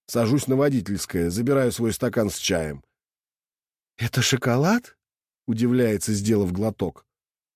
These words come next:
«А что?» «Не очень люблю. Лучше кофе». «На ночь, Катя, кофе не пьем». «Почему это?» «Не заснешь». «На меня не действует», —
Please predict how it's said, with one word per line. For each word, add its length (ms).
«А 140
что?» 420
«Не 140
очень 380
люблю. 420
Лучше 340
кофе». 500
«На 320
ночь, 360
Катя, 460
кофе 360
не 100
пьем». 420
«Почему 420
это?» 320
«Не 180
заснешь». 720
«На 120
меня 240
не 100
действует», — 680